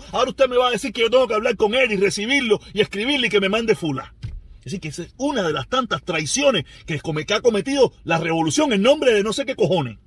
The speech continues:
La revolución de principio es una traición. Ya le digo, otra que te puedo poner,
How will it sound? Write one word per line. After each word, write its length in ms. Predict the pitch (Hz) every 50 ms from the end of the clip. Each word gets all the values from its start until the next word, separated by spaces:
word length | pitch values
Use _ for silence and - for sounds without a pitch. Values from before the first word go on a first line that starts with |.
| - - _ - - _ _ - - - - - - - - - - - - - - _ _ _ - _ - - - -
La 160 | - 127 127
revolución 540 | 127 143 160 165 175 175 - - 311 311 240 190
de 160 | 190 202 202
principio 600 | - 330 349 226 208 - 359 349 285 202 240 240
es 60 | 208
una 160 | 269 285 262
traición. 640 | 208 190 165 151 143 - - 240 220 170 123 107 107 - - - - - - - _ _ - - - - _ - - _ - - - - - - - - - - - - -
Ya 80 | 156
le 100 | 185 196
digo, 240 | 185 160 131 95 - - - - - - - -
otra 360 | - 247 277 233 196 208 180
que 100 | 151 165
te 140 | 147 156 143
puedo 340 | 110 165 190 196 196 190 175
poner, 380 | 139 143 127 127 135 135 127